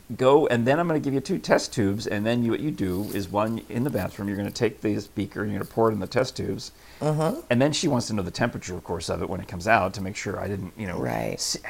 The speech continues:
Speaker 1: think ahead and have a urine stash in the bathroom, which I
Speaker 2: Right.
Speaker 1: didn't even know they were gonna ask.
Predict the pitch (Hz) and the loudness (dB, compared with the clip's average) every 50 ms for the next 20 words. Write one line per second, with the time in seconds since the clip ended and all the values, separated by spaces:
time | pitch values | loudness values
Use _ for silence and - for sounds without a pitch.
0 | - - - - - 143 139 - 117 95 92 123 131 135 117 101 101 104 107 107 | -12 -12 -12 -4 -2 -2 2 2 2 2 6 8 10 10 10 8 6 2 4 4
1 | 107 107 104 98 101 92 110 117 127 123 110 104 - - - 107 101 101 95 87 | 4 6 6 2 2 4 4 4 4 4 2 0 -4 -2 2 4 4 4 4 2
2 | 143 110 98 92 113 113 123 135 - - 110 98 98 - - - - - - - | 0 0 0 2 4 4 4 4 4 0 -2 -2 -2 -6 -10 -14 -20 -20 -20 -20
3 | - - - - 131 123 - 127 143 - 156 139 120 113 110 117 113 101 98 98 | -20 -20 -8 -6 -4 4 6 8 8 8 8 6 6 4 4 2 2 2 2 0
4 | 95 95 90 - 104 101 85 76 76 92 - - - | 0 -2 0 0 2 2 0 -2 -4 -6 -8 -10 -12